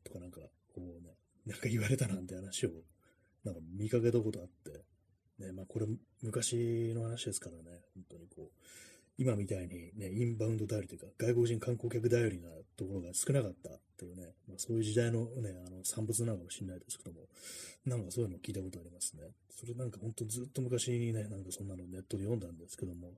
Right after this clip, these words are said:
たまにね、なんか思い出したりしますね。で、まあ今ね、こう外国人にやっていましたけど、それはあの、はっきりとなんかその、ね、特定の国をこう指して、「そんなことやったってね、何々人にはわからねえ」とか、なんかそんなことを言われてっていうね、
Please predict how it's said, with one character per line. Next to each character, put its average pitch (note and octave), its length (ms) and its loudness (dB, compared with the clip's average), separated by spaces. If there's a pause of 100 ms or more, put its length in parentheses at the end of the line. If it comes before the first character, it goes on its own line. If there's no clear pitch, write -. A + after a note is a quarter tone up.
(160)
た A#2+ 100 -12
ま A#2+ 260 -4
に A#2+ 160 4
ね、 A#2+ 120 2
な F#2 80 -4
ん G2 60 -4
か F2 80 -10
思 F#2 200 -8
い F#2+ 40 -6
出 F#2+ 120 -4
し - 100 0
た G2 100 -10
り - 80 -16
し - 120 -10
ま F2+ 100 -10
す - 140 -6
ね。 - 60 -12 (1400)
で、 A#2+ 80 0
ま A#2+ 100 4
あ G#2+ 160 0
今 B2+ 160 2
ね、 F#2+ 380 -8 (320)
こ G2 100 -8
う F2+ 80 -10
外 A#2 180 0
国 A#2+ 180 2
人 A2+ 160 2
に F#2 80 2
や G#2 100 2
っ - 20 -4
て - 120 -10
い G2+ 40 -2
ま G#2 80 -4
し - 40 -2
た - 80 -4
け F2+ 60 -6
ど、 F2+ 60 -8
そ - 120 -2
れ A#2+ 80 4
は A#2+ 60 4
あ - 0 -
の、 A2 140 4
は G2 100 -4
っ A2+ 60 0
き - 160 2
り A2 60 6
と F2 120 -4
な F2+ 100 -10
ん - 60 -10
か - 100 -14
そ F#2 120 -10
の、 F2 80 -10 (560)
ね、 A2+ 80 -6 (180)
特 - 220 -12
定 A#2 100 4
の G#2+ 100 2
国 B2+ 300 6
を F#2+ 60 2
こ - 160 -8
う G2 100 -6
指 G2 160 -6
し - 140 -6
て、 E2 80 -10 (260)
「そ - 100 -10
ん G#2 60 -4
な C3 80 0
こ C3 80 4
と A#2 60 6
や F#2 80 2
っ - 20 -14
た G2+ 120 -4
っ - 20 -8
て - 180 -12
ね、 E2+ 60 -14 (220)
何 G2 200 -4
々 B2 140 2
人 A2+ 180 0
に F2+ 80 -4
は F2 60 -8
わ F#2+ 100 -6
か A#2+ 120 -2
ら A#2+ 120 2
ね G2 100 -2
え」 - 120 -18 (200)
と - 40 -20
か、 F2+ 60 -12
な F2+ 80 -14
ん F#2+ 40 -16
か - 80 -16
そ - 120 -6
ん G#2 80 -4
な G#2+ 80 -2
こ G#2 80 -2
と - 80 -4
を E2+ 40 -10
言 E2 60 -10
わ E2+ 60 -10
れ F2 80 -16
て - 120 -10
っ - 40 -10 (380)
て - 80 -10
い F2 60 -8
う - 20 -12
ね、 E2+ 80 -12